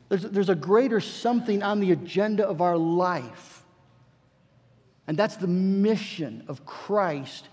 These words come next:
in the world today. And that if we commit ourselves, you see, as, as, as Christ calls us, as we follow him, then no matter what happens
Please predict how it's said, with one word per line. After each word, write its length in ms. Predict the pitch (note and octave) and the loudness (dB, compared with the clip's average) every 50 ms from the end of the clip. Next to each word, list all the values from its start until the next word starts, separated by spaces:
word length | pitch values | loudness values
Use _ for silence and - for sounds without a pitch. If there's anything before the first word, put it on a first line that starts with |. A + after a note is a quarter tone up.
| - _ - | -20 _ -2
in 160 | - E3 E3+ | 0 0 2
the 100 | E3 E3 | 2 0
world 420 | D#3 D3+ E3+ F3+ F#3 F3+ E3+ F3 | 0 0 0 0 0 0 -2 -4
today. 300 | F3 D3+ C3 B2+ B2 A#2 A#2 - - - - - - - - - - - _ _ _ _ - _ _ _ _ _ _ _ _ _ _ _ _ _ _ _ _ _ _ _ _ _ _ _ _ _ _ _ _ _ _ _ _ _ _ _ _ _ _ _ _ _ _ _ _ _ _ - | -6 -8 -8 -8 -10 -14 -16 -18 -20 -20 -20 -20 -20 -20 -20 -20 -20 -20 _ _ _ _ -20 _ _ _ _ _ _ _ _ _ _ _ _ _ _ _ _ _ _ _ _ _ _ _ _ _ _ _ _ _ _ _ _ _ _ _ _ _ _ _ _ _ _ _ _ _ _ -2
And 100 | D3+ E3 | 4 4
that 120 | G3 G3+ | 4 4
if 100 | G3 G3+ | 4 2
we 120 | A#3+ C4 | 0 0
commit 440 | B3 C4 - A#3+ A#3+ A#3+ B3 C#4 D4 | 0 2 4 6 8 8 8 8 6
ourselves, 640 | C#4+ C4 A3+ E3+ - - - D3+ B2+ A#2 C3 - - - - | 4 4 2 0 -2 -4 -6 -6 -6 -8 -10 -14 -18 -18 -10
you 120 | - E3+ D3+ | -8 -8 -6
see, 220 | - - G#3 G#3+ | -4 -2 0 0
as, 160 | G#3+ G3+ F3+ | 2 0 0
as, 200 | G3+ G#3 F#3+ F3 | 0 0 0 0
as 220 | G3 A3 G3+ E3 - | 0 0 -2 -2 -2
Christ 420 | - - - A3 A3 A3+ - - | -4 -4 0 0 0 0 -2 -4
calls 460 | - - - - A#3 A3+ A3 G#3+ F3 | -10 -12 -4 0 4 4 4 4 4
us, 160 | E3+ D#3 D3+ - | 2 -2 -4 -4
as 100 | F3 D3+ | -6 -4
we 120 | F#3+ F3+ | -4 -4
follow 520 | - - - - A3 G#3+ G#3 G#3+ G#3+ G3+ | -4 -6 -6 -4 -2 0 2 2 4 2
him, 360 | G3 F3 - G3 F#3+ D3+ - - - - - - - - - - - - | 2 0 -2 -4 -6 -6 -6 -8 -14 -20 -20 -20 -20 -20 -20 -20 -6 0
then 120 | - F#3 G#3 | 2 2 4
no 80 | G#3+ | 4
matter 300 | A3 A3 A#3 A#3 A3+ A#3 | 4 2 2 2 2 2
what 240 | A3+ G3 G#3+ C4 C#4+ | 2 2 0 0 -2
happens 520 | C4 G#3+ F3+ D3 C3 - - G2+ A2 - | -2 -6 -8 -10 -10 -12 -16 -20 -20 -20